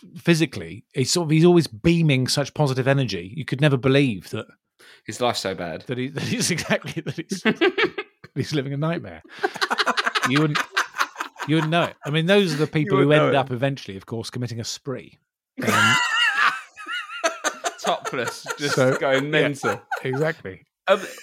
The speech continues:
Speaker 2: Mike, does your wife work full time as a G P? So, like, how do you split up the, like, parenting?
Speaker 1: She's go-, she's fallen into the, the trap of, of,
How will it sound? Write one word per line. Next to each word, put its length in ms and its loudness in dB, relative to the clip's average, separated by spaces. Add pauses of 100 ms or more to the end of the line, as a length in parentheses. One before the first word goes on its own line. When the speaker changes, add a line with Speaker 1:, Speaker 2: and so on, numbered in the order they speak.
Speaker 2:
Mike, 280 0
does 160 -6
your 140 0
wife 260 0
work 200 2
full 200 -2
time 280 0
as 80 -2
a 60 -4
G 240 -4
P? 260 -6
So, 220 -6
like, 140 2
how 180 0
do 120 -8
you 60 -6
split 240 -2
up 220 2
the, 340 -2 (280)
like, 220 -4
parenting? 560 0
Speaker 1:
She's 300 2
go-, 180 4
she's 280 0
fallen 340 4
into 240 2
the, 100 6
the 240 -2
trap 380 -2
of, 180 -4
of, 160 -4